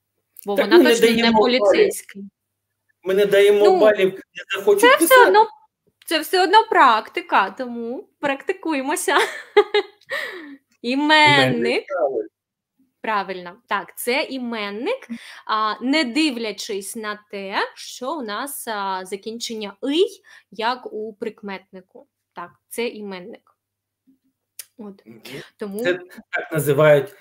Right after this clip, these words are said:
Speaker 2: субстантивовані прикметники. Ну, субстантив
Speaker 1: Студенти
Speaker 2: всі
Speaker 1: збігли.
Speaker 2: знають. Субстантив всі знають, суб-, субстантив всі, усі знають.
Speaker 1: Та, ну, не думаю, що всі, але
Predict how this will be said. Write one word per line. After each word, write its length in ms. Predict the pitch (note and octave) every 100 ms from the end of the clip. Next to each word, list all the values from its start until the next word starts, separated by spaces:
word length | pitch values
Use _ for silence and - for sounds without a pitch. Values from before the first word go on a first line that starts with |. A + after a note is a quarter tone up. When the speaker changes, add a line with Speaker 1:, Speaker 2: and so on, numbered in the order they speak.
| _
Speaker 2:
субстантивовані 1400 | - - F3 - - D#3 D3+ D3 D3+ C3 D#3 D3+ C#3+ C#3 B2+
прикметники. 1040 | C#3 C3+ C#3+ C#3+ A2+ - F#2+ - D2+ - _ -
Ну, 200 | D3+ -
субстантив 760 | D#3+ D#3 - D3 C3 E3+ D3+
Speaker 1:
Студенти 420 | - C#4 E4 G#4
Speaker 2:
всі 100 | C#4
Speaker 1:
збігли. 260 | B3+ C4+ C#4+ C#4
Speaker 2:
знають. 80 | - - - - - _ -
Субстантив 540 | F#4 A4+ - - G3 G#3+ - -
всі 220 | A#5+ -
знають, 220 | C#3+ B2+
суб-, 360 | - F3+ E3+ -
субстантив 600 | - - F3+ E3 F3+ E3+ D3+
всі, 240 | - D3+
усі 300 | D#3 C#3+ E3
знають. 560 | D3+ D3 G2 F2+ _ _ _ _ _ _ - -
Speaker 1:
Та, 300 | G4 G4 F#4+
ну, 440 | F4 G#4 G#4+ F#4+ F#4+ F#4+ F4+ E4
не 160 | F4 E4
думаю, 340 | C#4+ C#4 D4
що 220 | F#4 F4+
всі, 260 | E4+ G4+ A#4
але 220 | B3+ B3